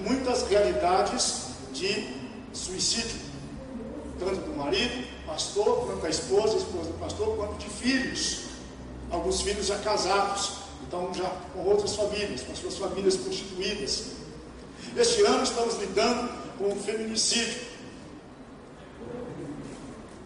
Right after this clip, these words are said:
Não chegaram ainda, não chegou a nós nenhuma mulher que foi matada pelo marido. Mas que apanha do marido, chega sempre.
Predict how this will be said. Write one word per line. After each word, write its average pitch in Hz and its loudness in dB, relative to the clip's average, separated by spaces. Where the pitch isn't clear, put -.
Não 233 -2
chegaram 190 8
ainda, 190 4
não - -2
chegou 185 4
a 156 4
nós 180 4
nenhuma 185 -2
mulher 175 0
que 170 -2
foi 180 2
matada 160 0
pelo 151 -4
marido. 131 -4
Mas 175 2
que 214 2
apanha 202 6
do 185 4
marido, 170 4
chega 185 2
sempre. - -2